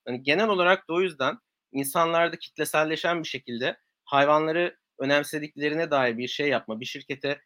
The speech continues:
kafes yumurtası kullanmaması için imza verme, böyle şeyler yapma. Benim, yani o az önceki kurduğun mekanizma gibi kafamda sürekli bu onların kimliğini daha hayvanları önemseyen bir şekilde değiştirecek ve Türkiye'de zaten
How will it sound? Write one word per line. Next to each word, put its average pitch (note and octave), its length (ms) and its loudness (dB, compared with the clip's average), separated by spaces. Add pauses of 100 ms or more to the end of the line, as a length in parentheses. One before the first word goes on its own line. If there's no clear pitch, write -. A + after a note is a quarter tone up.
(140)
kafes D3+ 380 -4
yumurtası C3 400 -8
kullanmaması C3 560 -2
için A#2 180 -6
imza B2+ 460 0
verme, G#2+ 420 0
böyle C#3 200 -2
şeyler G#2+ 360 -4
yapma. C3+ 500 0 (320)
Benim, F#3 560 0 (540)
yani C3 180 0
o C#3+ 180 2
az E3 180 8
önceki C#3 400 -2
kurduğun C#3+ 360 -4
mekanizma C#3+ 460 -2
gibi G#2+ 340 -4 (260)
kafamda F3 440 2
sürekli F#3+ 580 0 (180)
bu F#3+ 180 6
onların E3+ 300 4
kimliğini F3 440 -2
daha F3+ 220 6
hayvanları E3 400 4
önemseyen D#3 600 0 (300)
bir D3 80 -8
şekilde D3+ 380 -2
değiştirecek B2+ 580 -2
ve D#3 80 -6
Türkiye'de D#3+ 420 -4
zaten D#3 460 2